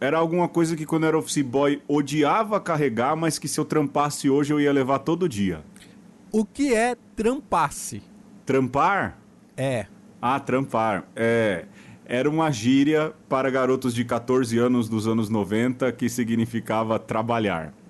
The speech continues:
Speaker 2: E o que significa noventa?
Speaker 1: Neste caso, nesta frase,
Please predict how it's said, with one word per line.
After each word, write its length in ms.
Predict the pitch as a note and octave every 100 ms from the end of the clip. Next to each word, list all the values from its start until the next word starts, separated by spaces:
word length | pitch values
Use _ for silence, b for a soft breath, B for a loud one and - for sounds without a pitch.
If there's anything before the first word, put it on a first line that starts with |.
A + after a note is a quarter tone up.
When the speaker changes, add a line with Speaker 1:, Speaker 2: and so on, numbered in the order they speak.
| B B B B
Speaker 2:
E 60 | F3
o 60 | F#3
que 180 | B3
significa 720 | A3+ G#3+ A3 G#3+ - A3+ - G#3+
noventa? 640 | G#3+ E3+ F3+ E3 - - - - B B B B B - - -
Speaker 1:
Neste 640 | A2+ A#2+ C#3 F#3+ - - F3+
caso, 580 | - A#2 A2 A#2 F3+ G3
nesta 600 | C3+ B2+ D3 F3 - A#2+
frase, 640 | A#2 G2+ G2+ A#2+ B2+ E3